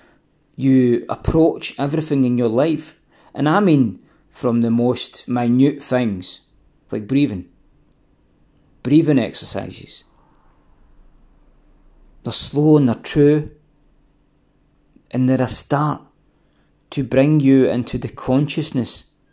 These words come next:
that you need to be in. You need to understand that once you get a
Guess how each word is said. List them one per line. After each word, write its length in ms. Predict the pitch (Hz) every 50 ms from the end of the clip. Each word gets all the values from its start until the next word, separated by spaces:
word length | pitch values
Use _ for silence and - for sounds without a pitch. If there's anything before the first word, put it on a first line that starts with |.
| _ _ _
that 100 | 127 117
you 160 | 117 120 123
need 220 | 131 135 131 127
to 80 | - 107
be 140 | 98 110 117
in. 280 | 131 135 113 95 - _ _ _ _ _ _ _ _ _ _ _ _ _ _ _ _ _ _ _ _ _ _ _ _ _ _ _ _ _ _ _ _ _ _ _ _ _ _
You 180 | - 131 139 147
need 220 | 151 156 156 156
to 100 | - 160
understand 880 | 151 151 147 127 117 - - - - 147 143 143 131 120 117 117 113 - - _ _ _ _ _ _ _ _ _ _ _ _ _
that 100 | - 110
once 340 | 117 - 147 156 151 - -
you 60 | 147
get 180 | - 147 - -
a 200 | 117 - -